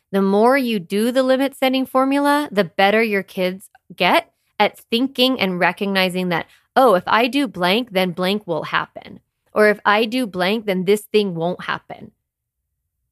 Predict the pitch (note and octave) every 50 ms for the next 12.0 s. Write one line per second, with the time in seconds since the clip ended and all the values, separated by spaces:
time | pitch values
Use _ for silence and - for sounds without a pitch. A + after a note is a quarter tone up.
0 | _ _ _ _ _ _ _ _ - G#3+ A3 A#3 A#3 A#3+ A#3 B3 C#4+ E4 F4+ F4
1 | G4 E4+ C4+ G3+ F3 F3 F#3 - - C4+ C#4+ D4+ D4 - E4 D4+ D4+ D#4+ E4 E4
2 | E4 C#4 B3+ A3 - - A3+ G#3+ G3 F#3+ G#3 G#3 G3+ - _ - - - C#4 D#4+
3 | - - - C#4 A3 G3 E3+ D#3 D3 F3 - - - - - G3+ G3+ G3 G3 G3+
4 | A3 A#3+ B3+ A#3+ A#3 G#3+ G3+ E3 C#3+ - F3+ F3 E3+ G#3 D4+ E4+ - - G3 G#3
5 | G#3+ G#3+ G#3+ G#3+ G#3+ G#3 - - - - - A3+ A3 A#3 C4 D4+ F#4 A4 - -
6 | - - _ _ _ _ _ _ _ G#3+ G#3+ - G#3+ A3+ A#3 C4+ C#4 C4 B3+ A#3+
7 | A3 G#3+ G#3 G3+ F#3+ - - - - - A#3+ C4 D4+ D#4+ D4+ - - A3+ G#3 G3
8 | D#3+ - - - G#3 G3 - B3+ C4+ A#3+ G3+ F#3 F#3 G3+ B3 C#4+ - - _ _
9 | _ _ _ _ _ _ _ _ _ _ - G#3 G#3+ G#3 G#3 - - - G#3+ G#3+
10 | G#3+ A3 A3+ G#3+ - F#3+ - - F#3+ G3 F#3 - - D#3 - - - - F#3 F#3
11 | F#3 G3+ G3 G#3 G3 - - - F3+ - - - - - - - - - -